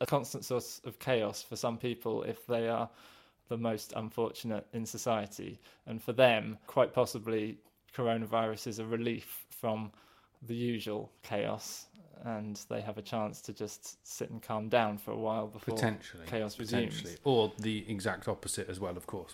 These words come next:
Speaker 2: But
Speaker 1: Yeah.
Speaker 2: we won't, we're not, we're not, we're not into that today. We'll come to that next time.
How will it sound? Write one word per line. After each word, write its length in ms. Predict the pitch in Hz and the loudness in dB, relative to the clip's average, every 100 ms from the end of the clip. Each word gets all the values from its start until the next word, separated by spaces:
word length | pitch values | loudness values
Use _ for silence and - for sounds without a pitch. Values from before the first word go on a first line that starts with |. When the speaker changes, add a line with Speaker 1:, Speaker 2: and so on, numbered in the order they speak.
| - | -2
Speaker 2:
But 140 | 101 | 2
Speaker 1:
Yeah. 180 | 131 113 | 6 6
Speaker 2:
we 60 | |
won't, 260 | 113 127 135 | 8 6 8
we're 80 | 175 | 6
not, 180 | 202 185 | 8 8
we're 100 | 190 185 | 8 8
not, 140 | 170 | 6
we're 80 | 175 | 6
not 160 | 175 139 | 6 6
into 180 | 113 | 4
that 160 | 104 98 | 0 -2
today. 340 | - 98 87 - - - - | -4 -4 -4 -6 -10 -6 0
We'll 100 | 127 | 6
come 140 | 147 | 6
to 40 | 131 | 6
that 160 | 117 | 4
next 200 | 113 101 | 2 -4
time. 200 | 98 92 | -8 -10